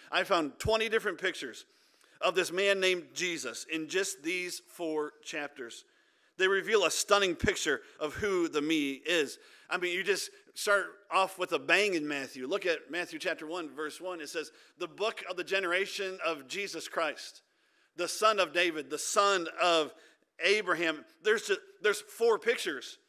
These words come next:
of Jesus in just this one verse. It tells us in his name, Jesus, that he is our Savior. That's what Jesus means. Jesus is the Savior to all who give their life to him. Jesus is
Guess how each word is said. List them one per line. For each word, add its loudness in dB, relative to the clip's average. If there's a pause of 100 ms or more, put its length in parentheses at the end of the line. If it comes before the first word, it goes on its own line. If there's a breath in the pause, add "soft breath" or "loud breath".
of -6
Jesus -6
in -8
just -2
this -6 (140)
one -4 (240 soft breath)
verse. -2 (200 soft breath)
It -4
tells 2
us 0 (260 loud breath)
in 0
his 2
name, -2
Jesus, -2 (200 soft breath)
that 4
he -4
is 2
our 6
Savior. -2 (180 loud breath)
That's 4
what 2
Jesus -2
means. -6 (380 soft breath)
Jesus 0
is 0
the 4
Savior 2 (240 loud breath)
to -2
all 6
who -4
give 2
their 4
life 2
to -6
him. -12 (760 soft breath)
Jesus 0
is -6